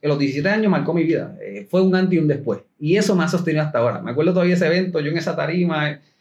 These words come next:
y yo mirando, porque el evento tenía un, como un mezanín, ¿verdad? Tenía como que un teatro arriba y yo viendo todo eso lleno. Y dice, "Yo ni conocía más de la mitad, yo no conocía a nadie".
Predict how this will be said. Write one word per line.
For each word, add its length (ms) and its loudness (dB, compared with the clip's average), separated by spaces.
y 100 -8
yo 120 -2
mirando, 500 0
porque 260 -6
el 120 -6
evento 280 -2
tenía 180 0
un, 100 0
como 140 0
un 40 0
mezanín, 340 2
¿verdad? 180 0
Tenía 200 -2
como 180 -2
que 140 0
un 120 -2
teatro 220 -2
arriba 260 0
y 40 -2
yo 80 0
viendo 240 -2
todo 120 -4
eso 100 -4
lleno. 240 -6
Y 40 -6
dice, 280 -10
"Yo 80 -12
ni 80 -6
conocía 680 -4
más 140 -2
de 80 -2
la 80 0
mitad, 180 0
yo 80 0
no 60 -4
conocía 240 -2
a 20 0
nadie". 240 -4